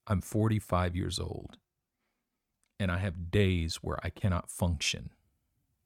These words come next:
all day long. I can't get anything done. I can't wash dishes. I can't fold laundry.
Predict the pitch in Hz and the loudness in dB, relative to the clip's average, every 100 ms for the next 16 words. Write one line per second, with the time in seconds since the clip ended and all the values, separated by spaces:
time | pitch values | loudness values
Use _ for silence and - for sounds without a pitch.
0 | _ _ 90 82 80 80 - 65 - _ | _ _ 0 2 -2 -2 -4 -6 -10 _
1 | _ _ _ _ _ _ _ _ _ _ | _ _ _ _ _ _ _ _ _ _
2 | _ _ _ _ - 104 - 95 90 101 | _ _ _ _ -4 -2 -2 0 4 4
3 | - - 69 71 - - _ _ _ _ | 2 -6 -8 -8 -10 -12 _ _ _ _
4 | _ - _ _ _ _ _ 92 - 104 | _ -20 _ _ _ _ _ -10 0 0
5 | 82 _ _ _ _ _ _ _ _ _ | 0 _ _ _ _ _ _ _ _ _
6 | 101 87 85 - 98 90 - 104 107 - | 0 2 2 0 0 2 2 0 -2 -4
7 | - - - _ _ _ _ _ _ _ | -4 -6 -8 _ _ _ _ _ _ _
8 | _ _ _ _ _ _ _ _ _ _ | _ _ _ _ _ _ _ _ _ _
9 | _ - _ - - - 85 - _ _ | _ -20 _ -12 -6 -2 -2 -4 _ _
10 | _ _ _ _ _ _ - 87 85 76 | _ _ _ _ _ _ -4 -2 -2 -4
11 | 80 80 80 76 80 | -2 -2 -2 -4 -6